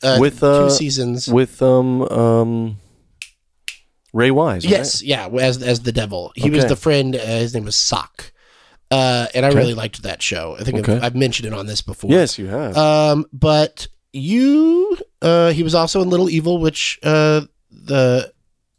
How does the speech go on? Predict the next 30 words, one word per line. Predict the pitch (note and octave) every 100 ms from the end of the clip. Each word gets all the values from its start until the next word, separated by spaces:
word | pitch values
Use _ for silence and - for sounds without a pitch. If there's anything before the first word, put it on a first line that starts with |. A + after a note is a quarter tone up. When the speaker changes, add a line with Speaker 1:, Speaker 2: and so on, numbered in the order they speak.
| _ _ _ C3+
Speaker 1:
Eli, | C#3 B2+ B2+ B2
uh, | A#2+ A#2+ A#2+
what | B2 C3
did | C3
I | B2+
say | B2+ A#2+
his | A#2
name | B2
was? | B2 B2+ - - - _
Eli | C3+ C3+
Craig | - C3 B2+ -
directed. | A#2+ A2+ - A2+ A#2 - -
Speaker 2:
Okay. | A2 G2 F#2+ - _
Speaker 1:
Um, | B2+ B2+ B2 A#2+ A#2+ A#2+ _ _ _ _ _ F#3
Eli | G3
Craig | F3+ G#3+ F#3 - -
also, | D#3 F3+ F3 D#3
the | C#3 C#3+ C#3+
other | D3+
bigger, | D3+ D3 C#3 C3+ - -
the | - C3
bigger | A#2+ G#3 F#3
thing | C#3 D#3 C3+
that | A2+
he | B2+ A#2 -
actually | A2 - A2+ G#2
directed | G2+ - A2+ B2+ G#2 G2+
was, | G2+ F#2+ F#2+ G#2 -
uh, | E2+ D#2
Zombieland, | G2 G#2 F#2 B1 - -